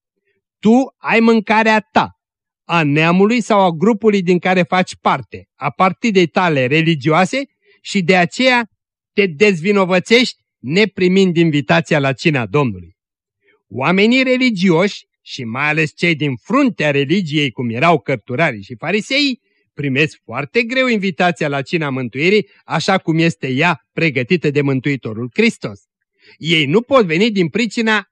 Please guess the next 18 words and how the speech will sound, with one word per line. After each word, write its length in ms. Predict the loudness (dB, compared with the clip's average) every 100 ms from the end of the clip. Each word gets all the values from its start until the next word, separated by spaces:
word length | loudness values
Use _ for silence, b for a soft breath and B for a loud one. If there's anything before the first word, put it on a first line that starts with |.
| _
ogorului 840 | 0 0 0 4 4 4 2 0 0
în 200 | -2 -2
care 300 | 0 0 0
se 320 | -2 -6 -6
află. 500 | -6 -6 -6 -14 -20 _ _ _ _ _ _ _ b b b
Tânărul 400 | 0 2 2 0
bogat 360 | 0 0 0 -2
n-a 200 | 0 0
putut 320 | 0 0 0 2
să 100 | 2
urmeze 400 | 2 2 0 -2
Domnul 300 | -2 -2 -4
Isus 280 | -4 -6
pentru 340 | -2 -2 -2 -4
că 100 | -4
avea 240 | -2 0
multe 340 | 0 -2 -4 -4
bogății. 600 | -2 -2 -2 0 -2